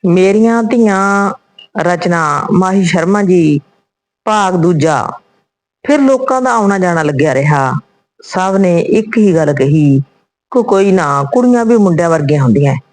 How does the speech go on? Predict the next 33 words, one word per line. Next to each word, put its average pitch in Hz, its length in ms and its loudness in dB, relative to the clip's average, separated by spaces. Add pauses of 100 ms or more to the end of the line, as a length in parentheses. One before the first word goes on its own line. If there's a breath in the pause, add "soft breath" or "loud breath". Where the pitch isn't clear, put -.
(380)
ਇਹ 311 200 2
ਸਭ 269 220 -4
ਸੁਣ 247 260 0
ਕੇ 233 180 0
ਮੈਂ 196 260 0
ਇਹੀ 214 220 2
ਸੋਚਦੀ 156 380 0
ਰਹੀ 143 380 2 (340)
ਕਿ 190 120 -2
ਬਸ 160 380 -4 (560)
ਮੁੰਡੇ 156 300 2
ਹੀ 214 160 2
ਸਭ 214 240 -2
ਕੁਝ 226 160 0
ਹੁੰਦੇ 202 280 2
ਹਨ, 196 200 2 (480)
ਕੁੜੀਆਂ 180 360 0
ਦਾ 165 120 0
ਕੁਝ 165 240 0
ਵੀ 269 140 2
ਨਹੀਂ। 208 300 2 (460)
ਬਹੁਤ 208 460 -2
ਗੁੱਸਾ 156 320 -2
ਆਉਂਦਾ 147 340 -2
ਲੋਕਾਂ 156 340 -2
ਦੀ 147 120 0
ਸੋਚ 135 240 -2 (100)
'ਤੇ, 135 200 -2 (440)
ਪਰ 156 200 -2
ਕੁਝ 185 320 -2
ਨਹੀਂ 175 240 2
ਕਰ 170 140 -2
ਸਕਦੇ। 135 460 -2